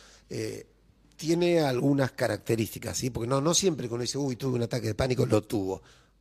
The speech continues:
Te pa-, pasa mucho con los pacientes. Yo le digo, "Bueno, a ver, contame. Contame qué te pasó", y después te das cuenta de que no, que tuvieron miedo, tuvieron un, un aumento de ansiedad, pero no llegó a hacerlo. Porque en el ataque de pánico hay dos ideas posibles recurrentes.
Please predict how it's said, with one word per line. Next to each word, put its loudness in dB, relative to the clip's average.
Te -6
pa-, -6
pasa 2
mucho -4
con -4
los -6
pacientes. -2
Yo 0
le 0
digo, 0
"Bueno, 2
a 2
ver, 2
contame. -2
Contame 0
qué 0
te -2
pasó", 2
y -6
después -2
te 0
das 2
cuenta 0
de 2
que -6
no, 0
que -14
tuvieron -6
miedo, 0
tuvieron -6
un, -20
un 0
aumento 0
de 2
ansiedad, 0
pero -2
no -4
llegó -4
a -4
hacerlo. -4
Porque -6
en 0
el 4
ataque 2
de 6
pánico 0
hay -4
dos -2
ideas -4
posibles -8
recurrentes. -10